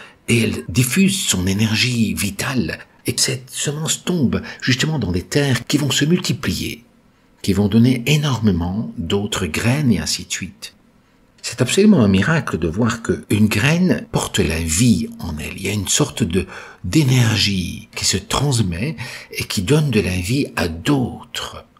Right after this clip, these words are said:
Toi et moi, nous sommes comme un boisseau qui reçoit des graines de froment, comme l'apôtre saint Paul. Nous avons reçu des graines lumineuses et divines,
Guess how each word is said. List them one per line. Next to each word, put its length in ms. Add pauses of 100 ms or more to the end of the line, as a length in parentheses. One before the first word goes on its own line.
(1080)
Toi 180
et 80
moi, 340 (460)
nous 80
sommes 240
comme 200
un 100
boisseau 500
qui 160
reçoit 560
des 120
graines 420
de 100
froment, 640 (320)
comme 220
l'apôtre 460
saint 280
Paul. 420 (1300)
Nous 160
avons 180
reçu 520 (640)
des 220
graines 520 (200)
lumineuses 720
et 180
divines, 800